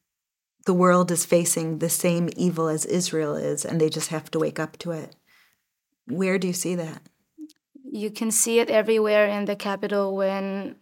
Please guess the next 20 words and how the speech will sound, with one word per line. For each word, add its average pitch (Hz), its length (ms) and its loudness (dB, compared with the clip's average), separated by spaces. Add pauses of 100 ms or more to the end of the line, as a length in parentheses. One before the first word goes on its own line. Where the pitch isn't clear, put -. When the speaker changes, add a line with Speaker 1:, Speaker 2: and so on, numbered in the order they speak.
(180)
Speaker 2:
Palestinians 202 800 0
are 196 500 -2
rising 208 580 0
and 185 440 -4
yelling 208 420 0
all 208 180 -4
kinds 208 320 -4
of 190 80 -10
slogans 196 540 -4
like, 185 460 -8 (280)
"From 208 180 0
the 208 80 2
river 214 280 2
to 214 160 -4
the 196 140 -2
sea." 208 340 0
They 190 140 -6
just 214 260 -2
don't 208 160 -2
understand. 196 840 0